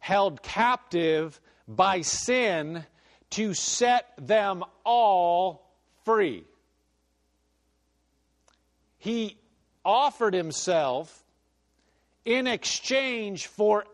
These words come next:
everyone held captive by sin. Everyone. To set them all free. That's what Jesus did.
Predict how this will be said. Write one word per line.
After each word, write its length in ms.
everyone 680
held 280
captive 440
by 160
sin. 440
Everyone. 600
To 160
set 460
them 480
all 560
free. 320
That's 280
what 160
Jesus 360
did. 340